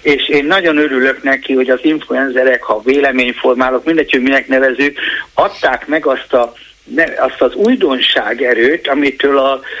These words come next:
e, borza-, a magyar társadalom egy reményt érzett. És azért az úgy nem igaz, hogy őszével, hogyha legyen ez most kétszázezer ember, vagy százhatvan, amennyit mondott a, a, az R T L Klub, ott már nincsenek nagyságrendi eltérések.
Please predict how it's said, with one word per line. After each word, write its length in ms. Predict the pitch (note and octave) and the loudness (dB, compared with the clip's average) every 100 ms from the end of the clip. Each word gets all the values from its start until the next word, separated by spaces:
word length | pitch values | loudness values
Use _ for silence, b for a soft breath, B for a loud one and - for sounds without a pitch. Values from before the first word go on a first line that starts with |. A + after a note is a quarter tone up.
| B | B
e, 280 | - A#2+ A#2 - | 0 2 2 0
borza-, 400 | D#3+ F#3+ D#3+ C#3 C3 | -2 0 0 -2 0
a 100 | B2 | 0
magyar 360 | C#3 C#3 B2 | 2 2 0
társadalom 760 | - D3 D#3 D3+ C3+ C#3 B2+ B2 A2+ B B - | -2 0 2 0 2 0 2 -2 -4 B B -8
egy 220 | - A#2+ | -2 0
reményt 680 | B2+ F#3 F3+ C3 G2+ G2+ - | 2 2 0 -2 -2 -6 -4
érzett. 600 | G#2+ G#2 F#2+ G2+ G2+ - - - B B | -2 -2 -2 -4 -4 -10 -14 -14 B B
És 200 | - C3 | 0 2
azért 280 | C#3+ C#3 C#3+ | 2 2 0
az 200 | C#3+ D3+ | 2 0
úgy 180 | E3+ D3 | 0 0
nem 240 | D3 A3 | 0 0
igaz, 400 | G#3 A2+ A2 D3+ | -2 -2 -2 0
hogy 320 | - B2+ A#2 A#2+ | 0 0 0 0
őszével, 440 | A2+ - A#2 A#2 | 0 0 0 0
hogyha 280 | - A#2 - | 0 -2 0
legyen 280 | B2 C3+ B2+ | 0 2 0
ez 140 | A2+ A2 | -2 -4
most 300 | - - B2 - | -6 -4 -6 0
kétszázezer 720 | C3 C3 - A2+ A2 A2+ A2+ | 0 0 -2 -2 0 0 2
ember, 240 | A#2 A#2+ | 2 0
vagy 180 | A2 G#2 | 0 -4
százhatvan, 580 | - - - A#2 - A#2 | -2 -2 -2 -4 -2 -2
amennyit 420 | A2+ A2 G#2 G2+ | 0 -2 -2 -4
mondott 400 | B2 A#2+ A2+ - | -2 0 0 0
a, 100 | A2+ - B B B A#2 | -4 -2 B B B 0
a, 220 | A2 G#2+ | 0 -2
az 120 | A#2 | -4
R 200 | G#2+ C3 | 0 0
T 60 | - | 0
L 120 | B2 | -2
Klub, 260 | A#2 C3 B2+ | 0 0 0
ott 160 | A#2 | -2
már 140 | B2 A#2 | 0 0
nincsenek 480 | C3 C3 - G#2+ A2 | 0 0 0 -2 0
nagyságrendi 720 | A2 - A2+ A2 G#2+ G2+ A2+ | -2 0 -2 0 0 2 2
eltérések. 760 | B2 - C3 B2+ B2+ - D3 | 2 0 0 2 2 2 0